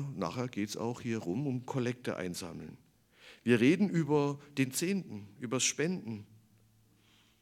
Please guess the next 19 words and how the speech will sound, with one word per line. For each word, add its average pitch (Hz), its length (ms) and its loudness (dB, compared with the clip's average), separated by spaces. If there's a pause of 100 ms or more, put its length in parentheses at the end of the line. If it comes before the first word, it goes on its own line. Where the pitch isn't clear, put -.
(1000)
Und 208 140 -4
das - 120 -2
ist 123 120 2
ja 160 60 2
so 143 220 0
oft 131 240 -4
etwas 107 300 -6
Schweres, 117 580 -2
oder? 123 360 -6
Da - 100 -10
kommt 110 240 -2
so 113 100 4
eine 92 120 2
schwere 117 440 6
Stimmung 156 440 2
auf. 87 320 -6
Jetzt - 180 -8
geht's 107 220 2
an, 98 160 0